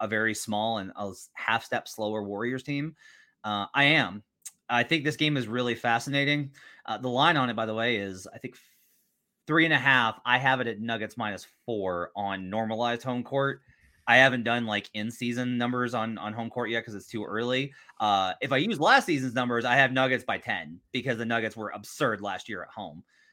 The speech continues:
Um, what are your kind of thoughts on this matchup and, and what you're gonna be looking out for tonight?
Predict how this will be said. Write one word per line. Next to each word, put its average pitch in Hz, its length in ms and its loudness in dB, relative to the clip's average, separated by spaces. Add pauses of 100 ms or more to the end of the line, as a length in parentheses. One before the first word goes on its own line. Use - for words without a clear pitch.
(140)
Um, 101 420 -2
what 143 160 0
are 160 60 2
your 156 160 2
kind 143 120 -4
of 131 80 -6
thoughts 127 240 0
on 113 140 -4
this 104 160 -10
matchup 104 460 -4
and, 98 220 -10
and 107 120 -6
what 101 160 -8
you're 104 80 -8
gonna 104 80 -8
be 98 40 -8
looking 92 180 -10
out 87 160 -10
for 90 80 -16
tonight? 82 220 -18